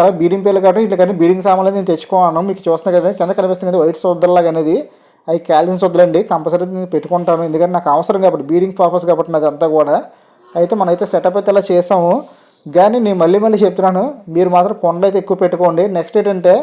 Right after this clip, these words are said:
మీరు మాత్రం అలా కేసు తయారు చేసుకుంటే మాత్రాన ప్రతిదీ కూడా చెక్ చేసుకోండి. ఎందుకంటే చిన్న హోల్ ఉన్నా సరే బోర్డ్స్ అనేది ఒక బోర్డు వస్తే మొత్తం బోర్డ్స్ అన్నీ కూడా అదే హోల్ నుంచి ఎగిరిపోతాయి. ఎందుకంటే కాలనీ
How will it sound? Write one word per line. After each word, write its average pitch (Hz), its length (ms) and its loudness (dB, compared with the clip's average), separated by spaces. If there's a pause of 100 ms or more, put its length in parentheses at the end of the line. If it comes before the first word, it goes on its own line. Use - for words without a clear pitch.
(540)
మీరు 214 240 4 (120)
మాత్రం 202 300 2 (260)
అలా 180 140 6 (200)
కేసు 180 320 0
తయారు 185 260 6
చేసుకుంటే 185 380 -4
మాత్రాన 165 320 0 (180)
ప్రతిదీ 180 540 0
కూడా 180 120 4 (100)
చెక్ 180 200 -4
చేసుకోండి. 175 420 -2 (560)
ఎందుకంటే 190 340 -2 (100)
చిన్న 170 260 0
హోల్ 190 280 4
ఉన్నా 202 220 0
సరే 180 220 4 (280)
బోర్డ్స్ 175 300 2
అనేది 190 200 0
ఒక 180 100 -4 (100)
బోర్డు 175 260 6
వస్తే 185 140 -4 (140)
మొత్తం 165 220 0 (100)
బోర్డ్స్ 170 300 2
అన్నీ 175 200 -2
కూడా 180 160 4
అదే 170 140 2
హోల్ 165 180 2
నుంచి 180 180 -2
ఎగిరిపోతాయి. 156 400 -4 (680)
ఎందుకంటే 175 380 0 (200)
కాలనీ 190 340 4